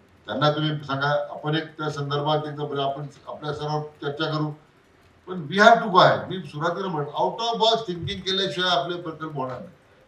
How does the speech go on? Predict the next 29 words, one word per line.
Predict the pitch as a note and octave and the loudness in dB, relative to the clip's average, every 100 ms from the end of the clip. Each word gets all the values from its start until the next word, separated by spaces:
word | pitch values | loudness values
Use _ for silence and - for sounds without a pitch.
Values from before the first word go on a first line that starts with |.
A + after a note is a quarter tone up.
| - | -14
तर | D3+ | -2
ते | F3+ | 0
नदीवर | D3+ F3 F#3+ F3 | 0 0 0 0
प्रकल्प | D#3+ F#3+ D#3+ | -6 -4 -4
फक्त | D#3+ D#3 | -4 -2
सादर | D3 E3+ | 0 2
करण्यासाठी | F3+ F3+ D#3 D3 | 2 4 2 2
राहतात, | D3 C3+ - - - - - _ _ _ _ _ _ B2+ | 2 2 -2 -12 -20 -20 -20 _ _ _ _ _ _ -14
इकडं | A#2+ E3 D3+ | -6 -4 0
टीएमसी | D#3+ C#3+ D#3+ D#3+ | 0 2 2 0
इकडे | D3+ E3+ | -4 0
आला, | D#3+ E3 | 2 2
तिकडे | D3+ D#3 D#3+ | -2 -4 -2
टीएमसी | E3 D3 | 0 0
तिकडे | - D#3+ D#3+ | 0 0 2
गेलं, | B2 G#2 - - _ _ - - - - - - - - - - - _ _ - - - - G3+ - - - - | 0 -2 -10 -20 _ _ -20 -20 -20 -20 -20 -20 -20 -20 -20 -20 -20 _ _ -20 -20 -20 -16 -16 -18 -20 -16 2
आलं | F3 F#3 | 6 8
काहीच | G3+ F#3+ | 8 8
नाही | F3 | 8
आपल्या | D#3 | 8
बाजारामध्ये, | C#3+ C3+ B2+ A2+ - - _ - - - - - - - - | 4 2 -2 -4 -10 -18 _ -20 -20 -20 -20 -20 -20 -16 -4
असं | D#3+ | 4
व्हायला | E3 D#3+ D#3 | 8 10 8
नको. | - - - - - _ _ - | 2 -6 -18 -20 -20 _ _ -14
ठीक | - F#3+ | -6 -2
आहे | G#3+ | 4
ना | G#3+ | 4
बाई, | G3 | 6
चालेल. | C#3+ C3+ C#3+ G#2+ | 4 4 4 2